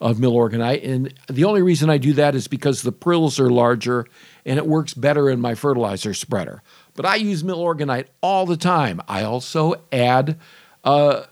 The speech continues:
once or twice a year, I will add a citrus fertilizer, a four six eight, to my lawn deal. And I do that primarily,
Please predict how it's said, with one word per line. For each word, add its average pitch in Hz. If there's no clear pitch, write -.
once 180
or 175
twice 147
a 135
year, 127
I 143
will 147
add 143
a 131
citrus 147
fertilizer, 104
a 107
four 170
six 160
eight, 101
to 160
my 156
lawn 143
deal. 107
And 156
I 185
do 226
that 175
primarily, 147